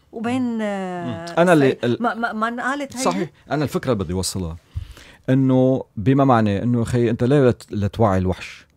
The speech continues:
Speaker 2: طب، آه، منيح إنه، طب إيه، شو استفدت؟ خطفت ميتين وأربعين، آه، إسرائيلي،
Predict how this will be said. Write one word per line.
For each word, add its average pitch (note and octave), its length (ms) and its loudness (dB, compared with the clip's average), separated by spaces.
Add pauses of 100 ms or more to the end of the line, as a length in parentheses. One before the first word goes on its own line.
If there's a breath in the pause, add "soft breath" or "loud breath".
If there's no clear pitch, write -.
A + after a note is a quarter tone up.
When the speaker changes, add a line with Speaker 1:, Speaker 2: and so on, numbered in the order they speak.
(240)
Speaker 2:
طب، F2 200 -6
آه، F2 480 -8
منيح A#2 360 4
إنه، G#2+ 220 2
طب A2+ 300 0
إيه، B2 100 6
شو D#3 120 0
استفدت؟ G2 420 -6
خطفت - 500 -4
ميتين G2+ 420 -2
وأربعين، G2 560 -2
آه، E2 320 -6 (280 soft breath)
إسرائيلي، G2+ 680 -2